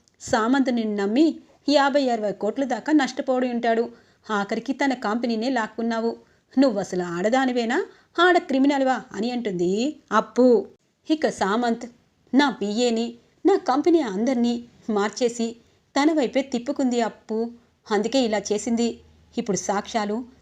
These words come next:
తన పేపర్లు ఎక్కడున్నాయో, ఏ లాయర్తో రాయించుకుందో అన్నీ చెక్ చేయించి, అలాగే నా సంతకం లేకుండా తను ఎలా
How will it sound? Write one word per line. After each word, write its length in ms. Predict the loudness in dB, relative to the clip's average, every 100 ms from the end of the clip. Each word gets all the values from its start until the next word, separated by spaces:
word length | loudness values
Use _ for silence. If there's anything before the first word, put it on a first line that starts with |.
| 0
తన 80 | 2
పేపర్లు 480 | 2 0 0 -2 -2
ఎక్కడున్నాయో, 800 | -2 0 -2 -2 -2 -2 -2 -4 -10 _ 4
ఏ 180 | 6
లాయర్తో 480 | 6 2 -2 0 0
రాయించుకుందో 800 | 0 0 0 0 -4 -4 -2 -4 -6 -20 -4 0
అన్నీ 280 | 2 2 0
చెక్ 220 | -4 0
చేయించి, 480 | 0 0 0 0 0 -4 _ -6
అలాగే 460 | 2 4 6 4 2 -14 _ _ _ _ _ -2
నా 200 | 0 2
సంతకం 480 | 0 -4 0 2 2
లేకుండా 340 | 2 2 0
తను 500 | 0 -2 -2 0 0 -2 _ _ 0
ఎలా 260 | 4 4